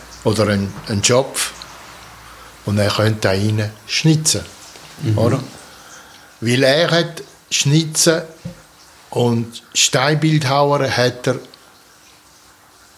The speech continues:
Speaker 1: in Polen im Kloster Zielona Góra gemacht und gelernt,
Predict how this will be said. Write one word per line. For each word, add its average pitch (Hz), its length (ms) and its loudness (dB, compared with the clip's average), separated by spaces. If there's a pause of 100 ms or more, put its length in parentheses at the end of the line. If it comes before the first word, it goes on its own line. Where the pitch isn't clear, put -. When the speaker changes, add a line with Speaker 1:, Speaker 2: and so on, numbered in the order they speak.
(220)
Speaker 1:
in 117 260 0
Polen 147 600 2
im 120 240 -4
Kloster 120 600 0 (680)
Zielona 110 480 2
Góra 143 460 0 (1300)
gemacht 135 540 -2 (580)
und 120 200 -4
gelernt, 135 600 0